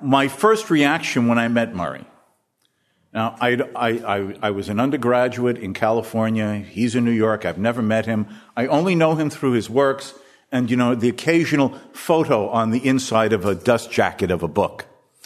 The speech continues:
In my mind, my picture of Murray Rothbard from just reading him,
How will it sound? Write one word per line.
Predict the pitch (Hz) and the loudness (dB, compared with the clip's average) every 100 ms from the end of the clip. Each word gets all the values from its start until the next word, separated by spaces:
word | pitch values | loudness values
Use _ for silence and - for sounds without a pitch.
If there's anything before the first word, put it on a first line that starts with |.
| - - - - - - - | -20 -20 -20 -20 -20 -14 -4
In | 143 | 0
my | 147 208 254 | 2 2 2
mind, | 190 160 135 123 117 | 2 4 2 0 -2
my | 120 135 185 | 0 0 0
picture | - 170 147 | -2 -2 0
of | 120 | 0
Murray | 123 123 | 2 2
Rothbard | 113 110 101 - 95 | 2 0 0 -2 -6
from | - 110 | -4 -4
just | 110 123 | 0 0
reading | 147 196 165 104 | 2 2 2 -2
him, | 92 | -6